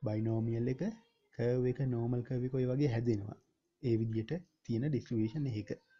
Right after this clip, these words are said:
හැබැයි මේ කරද්දි අපිට හැම එකටම ගන්න බෑ බයිනෝමියල් හැම එකටම.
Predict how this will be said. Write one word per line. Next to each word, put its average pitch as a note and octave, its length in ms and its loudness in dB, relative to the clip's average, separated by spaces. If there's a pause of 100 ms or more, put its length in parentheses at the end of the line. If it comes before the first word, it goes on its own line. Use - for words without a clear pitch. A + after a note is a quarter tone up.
(500)
හැබැයි B2+ 260 4
මේ B2 120 4 (120)
කරද්දි C3+ 480 0
අපිට C#3+ 220 0
හැම A2+ 300 -2
එකටම C#3 380 0
ගන්න A#2 300 0
බෑ A#2 120 0
බයිනෝමියල් G#2+ 520 0
හැම G#2+ 180 -6
එකටම. A2 440 -2